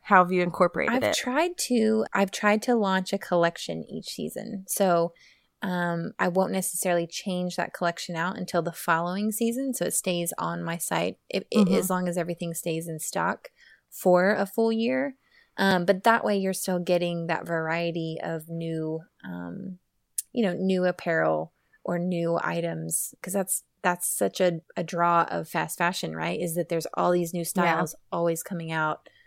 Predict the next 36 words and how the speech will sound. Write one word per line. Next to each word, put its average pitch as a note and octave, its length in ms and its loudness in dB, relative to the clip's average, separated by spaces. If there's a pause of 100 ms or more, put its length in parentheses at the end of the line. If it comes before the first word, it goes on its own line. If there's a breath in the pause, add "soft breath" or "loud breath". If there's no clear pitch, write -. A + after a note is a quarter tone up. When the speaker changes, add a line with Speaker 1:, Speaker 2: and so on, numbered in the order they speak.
(220 soft breath)
Speaker 2:
I F#3 60 -4
mean, F3+ 160 -2
weekly G3 500 -2
for F3 140 -2
most E3+ 380 -2
retailers. - 640 -2 (180)
Um, F3+ 380 6
and F#3 140 4
so D#3+ 460 6
I E3+ 120 2
do F3 560 0 (260)
four F#3 340 6
collections, E3 1040 0 (140)
uh, E3 520 0 (300)
a F3 80 0
year. D#3+ 560 0
And E3+ 160 -4
then E3+ 120 -2
I, D#3+ 260 -2 (100)
I E3+ 120 -4
also E3+ 300 -2
do D#3+ 140 -2
some E3 220 -4
home E3+ 240 -6
goods E3 540 -2
around E3+ 240 -2
the - 60 -6
holiday, - 520 -2
home F3+ 260 -4
good E3 280 0 (100)
and D#3+ 240 -6
gift D#3 260 -2
items - 360 -6
around E2+ 160 -4
the - 60 -10
holidays. - 500 -10